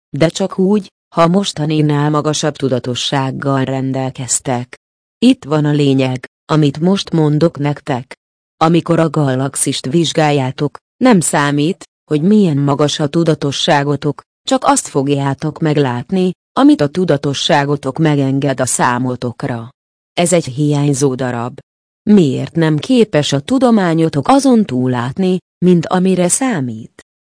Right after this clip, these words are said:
Most át fogok adni nektek valami olyat, amiről beszéltem korábban, ami bizonyítja az álláspontomat.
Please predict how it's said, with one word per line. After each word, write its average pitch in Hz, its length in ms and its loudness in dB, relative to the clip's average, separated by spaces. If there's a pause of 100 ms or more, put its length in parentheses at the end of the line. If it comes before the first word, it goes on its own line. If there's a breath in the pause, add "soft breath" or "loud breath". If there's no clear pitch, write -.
(260)
Most 302 340 0
át 190 300 -2
fogok 185 460 2
adni 156 260 2
nektek 196 460 0
valami 220 400 4
olyat, 147 460 -2 (200)
amiről 151 440 2
beszéltem 135 680 0
korábban, 143 720 0 (200)
ami 233 300 4
bizonyítja - 720 -2
az 160 120 0
álláspontomat. 120 1400 -4